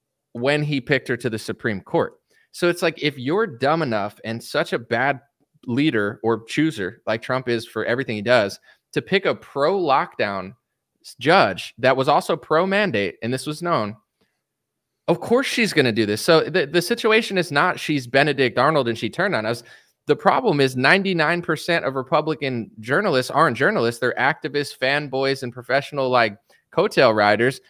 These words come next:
So they're always four years behind on every narrative. And instead of, like, when people get mad at me, they're like, "Oh, whoa, whoa, whoa." It's like,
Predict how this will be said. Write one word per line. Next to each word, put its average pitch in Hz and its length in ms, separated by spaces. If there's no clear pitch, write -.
So - 180
they're 165 260
always 180 340
four 170 280
years 156 440
behind 156 380
on 127 100
every 135 300
narrative. 135 560
And 127 100
instead 151 360
of, 160 160
like, 143 180
when 147 140
people 202 260
get 170 180
mad 131 220
at 110 60
me, 165 160
they're 127 180
like, 117 180
"Oh, 165 200
whoa, 165 160
whoa, 165 160
whoa." 165 260
It's 123 180
like, 151 160